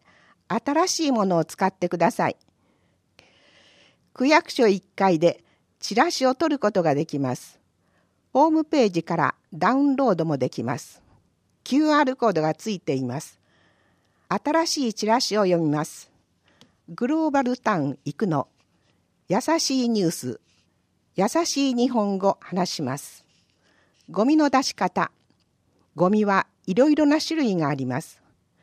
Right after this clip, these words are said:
種類によって出す曜日が変わります。自分の住んでいるところのゴミ収集曜日を書き込みましょう。透明または半透明の袋に入れて、朝八時三十分までに出しましょう。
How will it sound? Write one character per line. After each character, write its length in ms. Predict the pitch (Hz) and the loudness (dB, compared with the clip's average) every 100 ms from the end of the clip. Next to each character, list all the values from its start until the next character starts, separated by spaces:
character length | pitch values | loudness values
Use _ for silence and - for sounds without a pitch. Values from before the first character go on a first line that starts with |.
| _ | _
種 220 | - - 349 | -14 -4 0
類 220 | 330 226 | 0 0
に 120 | 190 | 2
よ 120 | 180 | 2
っ 40 | 170 | 0
て 320 | - 156 - | -2 -4 -2
出 140 | 175 320 | -2 -4
す 160 | - | -2
曜 220 | 214 302 220 | -2 0 0
日 120 | 160 | 0
が 140 | 165 - | -2 -2
変 120 | 147 | -4
わ 40 | |
り 140 | 156 143 | -2 -4
ま 160 | 143 | -4
す。 220 | - - _ _ _ _ _ _ _ - | -8 -20 _ _ _ _ _ _ _ -8
自 180 | 208 | -4
分 220 | 240 294 277 | 0 2 2
の 120 | 269 | 2
住 200 | - 320 | 0 0
ん 100 | 254 | 2
で 140 | 220 | 2
い 20 | |
る 140 | 190 214 | 2 2
と 120 | 180 | 0
こ 140 | 190 | 2
ろ 120 | 180 175 | 2 4
の 220 | 165 - - | 2 0 -2
ゴ 120 | 185 | 0
ミ 140 | 233 247 | 2 0
収 260 | - 285 | 0 0
集 240 | 330 302 269 | 0 0 0
曜 280 | 285 240 | 2 2
日 160 | 160 143 | 2 0
を 100 | 143 _ - | 0 _ -6
書 80 | |
き 140 | 180 - | -6 -4
込 160 | 240 | 0
み 120 | 247 247 | 2 4
ま 140 | 214 | 2
し 160 | - 165 | 0 0
ょ 160 | 98 | 0
う。 60 | _ _ _ _ _ _ _ _ _ - | _ _ _ _ _ _ _ _ _ -2
透 220 | 214 220 | 0 2
明 320 | 214 202 - | 2 0 0
ま 140 | 185 196 | -2 0
た 120 | 254 | 2
は 140 | 180 | 2
半 220 | 277 277 | 2 0
透 220 | - 349 302 | 0 0 2
明 160 | 202 | 2
の 140 | 160 180 | 2 0
袋 340 | - 233 240 | -2 0 2
に 120 | 202 | 2
入 80 | 160 | 2
れ 100 | 156 | 0
て、 240 | - 117 - _ - _ - | 0 -4 -6 _ -20 _ -2
朝 280 | 208 - 196 | 0 0 0
八 280 | 196 - 294 | 0 0 -2
時 100 | 254 | -2
三 300 | 285 294 285 | 2 2 2
十 120 | 330 | -2
分 320 | _ 233 196 | _ -2 2
ま 120 | 208 | 2
で 140 | 196 165 | 2 2
に 100 | 143 | 0
出 120 | 180 | -2
し 140 | - | -2
ま 140 | 165 185 | -2 -2
し 180 | - | -2
ょ 140 | 151 | -2
う。 60 | 90 | -2